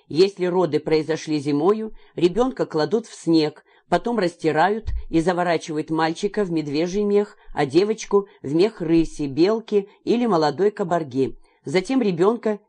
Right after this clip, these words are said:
передают матери. После этого женщина переползает в другую такую же юрточку,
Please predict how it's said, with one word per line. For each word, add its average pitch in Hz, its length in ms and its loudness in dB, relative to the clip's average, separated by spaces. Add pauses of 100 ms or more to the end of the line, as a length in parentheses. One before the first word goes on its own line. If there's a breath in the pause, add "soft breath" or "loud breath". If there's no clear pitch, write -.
передают 160 560 2
матери. 127 560 -2 (320 soft breath)
После 233 380 2
этого 180 240 0
женщина 165 500 0
переползает 156 800 0
в 139 100 -10
другую 160 520 2
такую 175 400 2
же 139 100 -6
юрточку, 196 680 -2